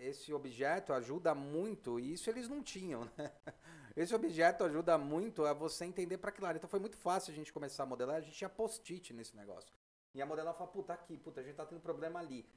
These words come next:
Cara, vamos reestruturar isso", tal. Até o momento em que a gente falou, "Cara, e se a gente realmente investir em serviço, né?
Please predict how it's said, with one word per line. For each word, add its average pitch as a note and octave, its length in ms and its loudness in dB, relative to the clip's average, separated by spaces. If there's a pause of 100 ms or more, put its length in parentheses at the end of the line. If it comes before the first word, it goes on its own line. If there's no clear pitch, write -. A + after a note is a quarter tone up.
(100)
Cara, C#3 240 2
vamos D#3+ 340 -2
reestruturar E3+ 600 -2
isso", B2 320 -8
tal. A#2 320 0 (220)
Até F#3+ 260 8
o C4 40 6
momento A#3 440 2
em G3+ 60 -2
que G3 60 0
a - 20 -4
gente G3 160 -6
falou, F#3 360 -2 (360)
"Cara, G3 280 4 (640)
e A#3+ 80 -12
se - 200 -4
a C#4+ 100 4
gente F#3 380 -4
realmente E3 460 -4 (160)
investir A3 640 -2
em B3+ 80 -8
serviço, C3 580 -10 (600)
né? B2+ 320 -6